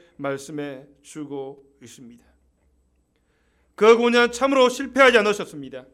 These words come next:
참으로 좌절하지 않으셨고, 참으로 무너지지 않으셨고, 죽지 않았다라고 그렇게 말합니다. 그는 살아계시고 승리하셨습니다. 그는 참된 메시아로 계신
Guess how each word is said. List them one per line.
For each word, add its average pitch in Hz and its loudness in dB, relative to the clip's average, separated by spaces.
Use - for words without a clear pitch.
참으로 254 4
좌절하지 247 4
않으셨고, 156 -4
참으로 233 0
무너지지 226 -2
않으셨고, 147 -12
죽지 262 -12
않았다라고 147 -8
그렇게 151 -14
말합니다. 120 -20
그는 151 -8
살아계시고 135 -12
승리하셨습니다. 131 -18
그는 175 -4
참된 247 -2
메시아로 151 -6
계신 139 -18